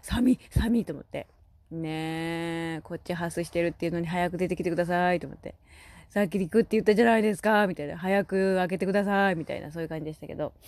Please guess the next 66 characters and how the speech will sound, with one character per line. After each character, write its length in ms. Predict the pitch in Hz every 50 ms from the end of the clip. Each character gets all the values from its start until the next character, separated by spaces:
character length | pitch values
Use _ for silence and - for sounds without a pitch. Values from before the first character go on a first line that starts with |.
| - - - - - - -
ま 100 | 156 160
あ、 20 |
そ 180 | - - 165 160
ん 80 | 160
な 220 | 160 156 143 143 147
思 180 | 147 151 147
い 60 | 143 139
出 100 | 135 147
が 80 | -
あ 80 | 90 90
り 60 | -
ま 140 | - 160 160
す 100 | - 196
ね。 260 | 226 269 254 226 - - - -
は 260 | - 175 160 160 156
い。 80 | 160 165
そ 120 | - 165
し 40 | -
て 220 | - - 190 190 -
今 140 | - 269 269
日 20 | 247
は 80 | 208 180
で 80 | 185
す 80 | - -
ね、 320 | 190 185 185 180 175 165 -
な 120 | - 196
ん 40 | 196
と 140 | - 175 -
コ 100 | - - - -
キ 80 | - 202
ち 120 | - -
ゃ 80 | 214 202
ん 80 | 202 208
の、 220 | 226 240 254 - - - - - - - - - -
え 320 | - 175 175 175 170 170 170
ー、 20 |
八 540 | 165 - - 185 - - - 302 311 330 - - -
ヶ 160 | - 294 294
月 460 | 269 294 285 285 277 - - 285 269
記 120 | - - 214
念 120 | 220 214
日 80 | 185 165
で 60 | 156
ご 80 | 151
ざ 100 | 151 143
い 60 | 135 135
ま 80 | 139
す。 200 | - - 127 - - - -
は 340 | - - - 165 165 180 185
い。 140 | 180 - - - - - - - - - - - - - - - - - - - - - -
お 80 | - 190
め 140 | 165 156 151
で 120 | 151 147
と 140 | - - 165
う 40 | 165
ご 80 | 175 170
ざ 140 | - 185 190
い 60 | 202
ま 120 | 214 226
す。 200 | - - 208 - - - - - - - - - - -
と 60 | 175
い 40 | 175
う 40 | 165
こ 100 | 180 180
と 120 | - 151
で、 280 | 165 175 180 185 -